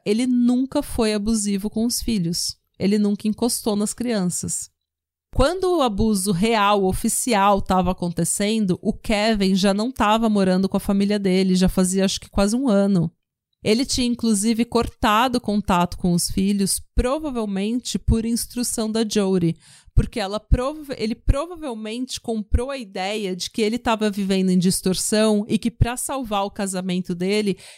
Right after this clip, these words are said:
ele precisava cortar contato com a família dele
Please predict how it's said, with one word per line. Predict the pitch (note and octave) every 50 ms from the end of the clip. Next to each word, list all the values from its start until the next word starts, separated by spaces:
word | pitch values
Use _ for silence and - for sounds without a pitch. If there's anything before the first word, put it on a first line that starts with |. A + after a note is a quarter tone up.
| - -
ele | - G#3+ G#3+ F#3+
precisava | - - G#3+ - - A3 G3+ - G3+ F#3+ F#3 F#3+ G3+
cortar | - - - A3+ G#3 - - - B3 G3+ G#3+ B3+ -
contato | - D#4+ D#4 C#4+ - A3+ G3 G3 F#3+ -
com | G#3 - G3 F#3+
a | F#3+
família | - - G3 F#3+ F#3 F#3 F3+ F3+ F3+
dele | F3 F3 F3 E3+ E3+ E3+ F3 G3+ D4 -